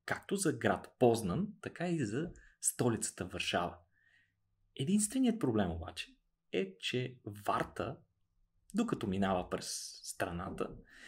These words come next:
преминава през някои от най-населените райони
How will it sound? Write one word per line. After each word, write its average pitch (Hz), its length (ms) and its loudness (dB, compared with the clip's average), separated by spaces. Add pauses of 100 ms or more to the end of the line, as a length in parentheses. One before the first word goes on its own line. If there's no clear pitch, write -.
(140)
преминава 147 480 8
през 120 180 2
някои 123 300 0
от 104 160 -2
най-населените 113 1300 2
райони 98 400 0